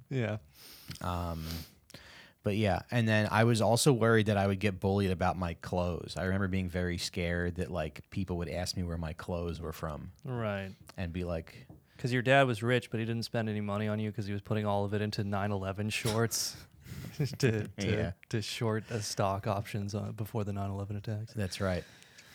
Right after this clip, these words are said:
Speaker 2: Halliburton.
Speaker 1: Mm-hmm.
Speaker 2: Yeah, good thing your opinions don't pay his bills.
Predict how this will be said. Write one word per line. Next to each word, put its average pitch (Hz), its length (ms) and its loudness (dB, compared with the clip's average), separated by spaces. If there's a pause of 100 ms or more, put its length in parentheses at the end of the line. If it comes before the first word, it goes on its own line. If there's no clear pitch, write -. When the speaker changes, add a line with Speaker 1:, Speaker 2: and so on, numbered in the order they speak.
(200)
Speaker 2:
Halliburton. 90 640 -2 (220)
Speaker 1:
Mm-hmm. 107 220 -4 (640)
Speaker 2:
Yeah, 92 260 0
good 110 140 0
thing 110 160 0
your 104 100 4
opinions 101 380 2
don't 95 180 0
pay 95 140 4
his 85 140 0
bills. 90 420 2